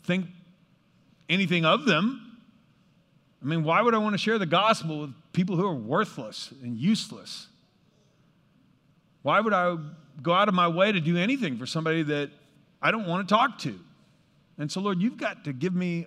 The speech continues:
a whole new understanding of things. You've got to change the way I see people. And today, Lord, I pray that you will speak and move me out of the way. I pray that we will leave here seeing people differently.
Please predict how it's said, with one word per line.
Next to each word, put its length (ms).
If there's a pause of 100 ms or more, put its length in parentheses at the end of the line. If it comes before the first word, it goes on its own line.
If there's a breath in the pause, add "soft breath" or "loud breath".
a 120
whole 300
new 280
understanding 640
of 100
things. 340
You've 180
got 220
to 40
change 340
the 80
way 140
I 160
see 280
people. 420 (880 soft breath)
And 100
today, 280
Lord, 240
I 40
pray 200
that 120
you 120
will 100
speak 400
and 180
move 200
me 120
out 140
of 60
the 60
way. 320 (520 soft breath)
I 80
pray 240
that 120
we 120
will 140
leave 320
here 380 (3500 loud breath)
seeing 400
people 260
differently. 540